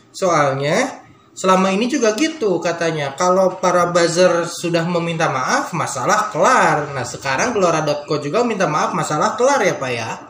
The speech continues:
Dan harusnya kalau berdasarkan keterangan tadi dari Gelora dot co, beli-, eh, mereka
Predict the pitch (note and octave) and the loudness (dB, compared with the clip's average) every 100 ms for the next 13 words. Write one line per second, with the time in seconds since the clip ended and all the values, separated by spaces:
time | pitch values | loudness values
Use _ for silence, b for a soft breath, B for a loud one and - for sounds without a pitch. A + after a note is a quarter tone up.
0 | - D3+ E3 E3 D#3+ D#3 F3 D#3 F3+ A#3+ | -8 -2 0 2 2 2 0 0 0 -2
1 | - - - D#3+ D#3+ D3+ D3+ D3+ E3 D3+ | -6 -6 0 2 2 2 -2 -2 -2 -4
2 | D#3 D3+ - C#3 D3+ D3+ C#3+ D3 D3 C3+ | -4 -8 -8 -4 -2 -2 -2 -4 -2 -2
3 | C#3+ C#3 C#3+ C#3 C#3+ B2+ A#2 - D3+ G#3 | -2 0 0 2 0 -2 -4 -4 0 2
4 | - D3 C3 B2+ C3 C3 C3+ C3 C3+ C3 | 0 -2 -4 -2 -2 -2 -4 -4 -2 -2
5 | A#2 - D#3+ - - | -2 -2 -2 0 -4